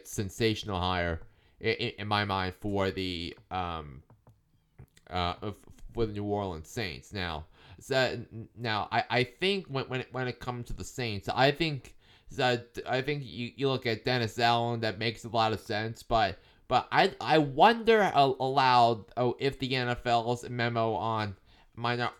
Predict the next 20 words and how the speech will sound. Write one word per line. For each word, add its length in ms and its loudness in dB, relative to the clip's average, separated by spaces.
minority 600 0
African-American 760 -4
head 200 -4
coaches 600 -2
ju-, 360 0
uh, 240 2
changes 720 -4
the, 200 -2
the, 280 -6
uh, 240 -4
the 60 -8
Saints' 360 -4
perception 800 0
of, 260 2
of 240 0
this 220 -2
head 220 -4
coaching 420 -6
search. 440 -6
And 280 -4